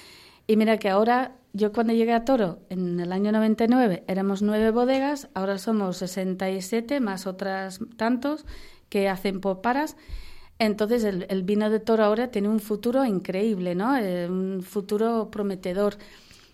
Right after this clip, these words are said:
Y esto, no hay nadie, yo creo, que no ha pasado por la casa de Gildo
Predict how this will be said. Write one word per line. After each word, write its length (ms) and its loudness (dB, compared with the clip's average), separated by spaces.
Y 200 2
esto, 640 -2
no 260 0
hay 140 2
nadie, 460 0
yo 200 -2
creo, 240 -2
que 100 -4
no 120 -2
ha 80 -4
pasado 400 -2
por 100 -4
la 120 -4
casa 260 -6
de 100 0
Gildo 600 -2